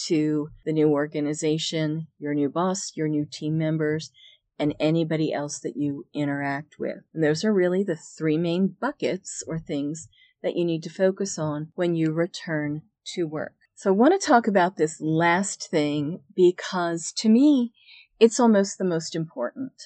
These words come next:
And it's one that we don't discuss, and I'm not going to take a tremendous amount of time on it because I think it should also be its own podcast.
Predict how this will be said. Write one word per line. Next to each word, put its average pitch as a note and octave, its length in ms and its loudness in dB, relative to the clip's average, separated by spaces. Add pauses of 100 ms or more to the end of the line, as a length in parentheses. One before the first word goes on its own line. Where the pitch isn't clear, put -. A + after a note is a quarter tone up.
(140)
And E3 160 2
it's D#3+ 180 0
one F3 200 4
that F#3 120 2
we G3 160 4
don't D3+ 400 0
discuss, D3+ 720 -2
and D#3 120 -2
I'm D#3 160 2
not D3+ 180 -2
going E3 240 -4
to D#3+ 100 -12
take D#3+ 320 -4
a D3+ 60 -6
tremendous D#3+ 720 -4
amount C#3+ 280 -4
of C#3 60 -12
time C#3 320 -6
on C3 200 -6
it C#3 220 -10 (460)
because E3 240 -2
I D#3 100 2
think D#3 280 -2
it D3 100 -2
should D3 200 -2
also C#3+ 320 -2
be C#3 220 -4
its C3+ 180 -10
own B2+ 260 -4
podcast. D#3 960 -6